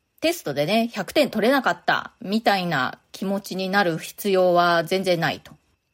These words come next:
そういう白か黒かみたいな話じゃないんだと。自分が以前の自分と比べて成長していってるかどうかっていうところが大事なのかなというふうに考えるようにしています。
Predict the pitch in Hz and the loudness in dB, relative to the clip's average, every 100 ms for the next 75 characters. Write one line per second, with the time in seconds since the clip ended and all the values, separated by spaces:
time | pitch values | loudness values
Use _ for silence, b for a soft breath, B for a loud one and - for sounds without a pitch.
0 | _ - 285 262 254 254 339 320 - - | _ -10 -8 -4 -4 -2 0 0 -2 -2
1 | 254 247 196 139 151 165 165 143 143 143 | 2 2 2 0 -2 -2 -2 -2 -2 -2
2 | 131 - B B - 175 202 - 180 156 | -2 -8 B B -6 -2 -2 0 0 2
3 | 180 156 123 123 - - _ _ - 208 | 0 -2 -4 -6 -8 -20 _ _ -10 -4
4 | 277 285 480 381 - 254 254 220 175 156 | -2 0 0 0 -2 -2 0 0 -2 -4
5 | 160 175 180 185 190 - 214 214 214 247 | -4 -6 -4 -4 -6 -2 0 0 2 2
6 | 254 254 233 233 226 226 - - 233 226 | 2 2 2 2 2 2 0 0 0 0
7 | - _ - - 247 233 233 226 285 262 | -4 _ -20 -2 2 2 4 4 4 2
8 | 302 320 _ - 196 170 175 170 170 170 | 0 0 _ 0 2 2 -2 0 2 2
9 | 165 160 - _ _ _ - 277 262 175 | 2 0 -2 _ _ _ -2 2 2 2
10 | 160 160 165 139 - 147 151 202 160 127 | 0 -2 -4 -4 -6 -4 0 0 -2 -6
11 | 160 156 151 151 147 147 - 185 170 170 | -6 -8 -8 -8 -8 -8 -10 -8 -2 0
12 | 151 151 160 226 233 165 127 101 - - | 0 -4 0 0 -2 -6 -6 -8 -12 -16